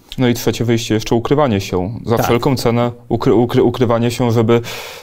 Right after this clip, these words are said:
Speaker 1: e, wrogowie Chrystusa, wrogowie Kościoła nas nie znaleźli. E, panie, wypowiedzieliśmy już kilka, e, słów tutaj o całym filmie, ale, e, chyba nadszedł czas, żebyśmy w ogóle streścili, o co tutaj tak naprawdę w tym całym milczeniu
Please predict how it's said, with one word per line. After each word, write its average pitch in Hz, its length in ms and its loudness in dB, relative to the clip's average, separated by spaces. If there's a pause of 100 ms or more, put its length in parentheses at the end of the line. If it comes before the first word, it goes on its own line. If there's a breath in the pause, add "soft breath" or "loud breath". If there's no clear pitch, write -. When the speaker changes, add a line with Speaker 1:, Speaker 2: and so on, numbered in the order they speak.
Speaker 1:
e, 113 500 2
wrogowie 113 400 2
Chrystusa, 113 400 -2
wrogowie 110 360 0
Kościoła 113 360 0
nas 110 240 0
nie 110 100 2
znaleźli. 110 460 2 (260 loud breath)
E, 113 140 4
panie, 123 320 2
wypowiedzieliśmy 117 640 0
już 113 120 0
kilka, 120 240 2 (480)
e, 117 40 2
słów 117 240 -2
tutaj 120 260 2 (220 loud breath)
o 120 80 2
całym 120 300 0
filmie, 135 320 2
ale, 120 160 4
e, 117 80 0 (1000 loud breath)
chyba 110 180 2
nadszedł 117 340 0
czas, 117 160 2
żebyśmy 113 340 0
w 110 40 2
ogóle 117 360 2 (260 loud breath)
streścili, 107 680 0 (200 loud breath)
o 147 80 2
co 143 160 -2
tutaj 113 500 0 (280)
tak 113 160 0
naprawdę 113 800 2
w 117 100 -8
tym 107 160 0
całym 113 360 0
milczeniu 113 560 2